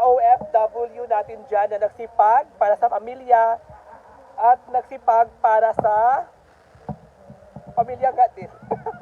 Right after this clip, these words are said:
<laughs> Wala palang masabi. Oo, yung mga ilaw natin, guys, oh, um, full of ilaw pa talaga tayo ngayon kasi this month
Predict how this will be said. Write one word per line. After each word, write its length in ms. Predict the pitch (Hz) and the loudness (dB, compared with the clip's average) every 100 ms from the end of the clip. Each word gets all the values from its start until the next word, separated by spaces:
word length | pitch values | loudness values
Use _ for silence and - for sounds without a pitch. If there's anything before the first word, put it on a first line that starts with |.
| - | -8
<laughs> 600 | - - - - 508 - | -8 -14 -14 -12 -12 -8
Wala 200 | 262 277 | -8 -6
palang 200 | 240 240 | -4 -2
masabi. 680 | 240 - 196 185 226 - 226 233 - - - - - - - - - - - 180 | -2 -2 -2 -2 -4 -12 -16 -16 -20 -20 -20 -20 -20 -20 -20 -20 -20 -20 -8 -2
Oo, 320 | 190 - - 220 | -2 -2 -6 -8
yung 160 | 196 226 | -6 -6
mga 120 | 220 196 | -6 -8
ilaw 240 | 214 214 214 | -6 -6 -4
natin, 320 | 190 196 190 180 | -4 -6 -12 -12
guys, 200 | 185 185 | -12 -10
oh, 180 | 160 175 160 | -10 -8 -8
um, 200 | 170 - - | -10 -10 -8
full 160 | 247 247 | -8 -8
of 80 | 311 - | -12 -16
ilaw 240 | 226 226 | -6 -4
pa 160 | 233 220 214 | -4 -8 -10
talaga 320 | - 202 196 202 | -14 -10 -8 -8
tayo 240 | 190 185 190 185 | -8 -10 -8 -10
ngayon 320 | 175 175 160 | -8 -12 -12
kasi 320 | 202 - 170 156 156 - - _ - _ _ - | -14 -14 -14 -14 -16 -20 -20 _ -20 _ _ -20
this 160 | 247 - 233 | -20 -20 -8
month 320 | 214 320 - | -6 -4 -8